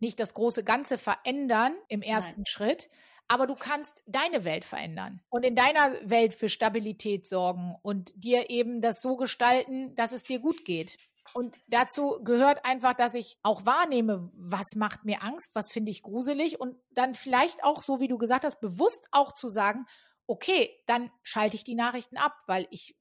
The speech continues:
Speaker 1: möchte mich nicht permanent mit dieser Angst wieder berieseln lassen.
Speaker 2: Und wenn man sagt, ja, aber ich möchte auch vielleicht was tun und dann geht's einem vielleicht selber wieder besser, das schlechte Gewissen oder dass man sich irgendwie beruhigen kann, zu sagen, okay, welch-, welchen Beitrag kann ich denn leisten, ja?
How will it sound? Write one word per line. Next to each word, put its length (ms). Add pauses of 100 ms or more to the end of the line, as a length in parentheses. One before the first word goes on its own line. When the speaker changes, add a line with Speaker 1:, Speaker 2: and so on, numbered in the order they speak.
(140)
Speaker 1:
möchte 340
mich 160
nicht 180
permanent 500
mit 100
dieser 260
Angst 240
wieder 340 (260)
berieseln 500
lassen. 360 (440)
Speaker 2:
Und 80
wenn 140
man 120
sagt, 240
ja, 140
aber 300
ich 100
möchte 260
auch 100
vielleicht 300
was 200
tun 280
und 140
dann 160
geht's 220
einem 260
vielleicht 320
selber 340
wieder 220
besser, 480
das 100
schlechte 320
Gewissen 440
oder 240 (260)
dass 140
man 140
sich 200 (380)
irgendwie 240
beruhigen 500
kann, 380
zu 120
sagen, 280
okay, 240
welch-, 280
welchen 240
Beitrag 380
kann 180
ich 140
denn 140
leisten, 560
ja? 240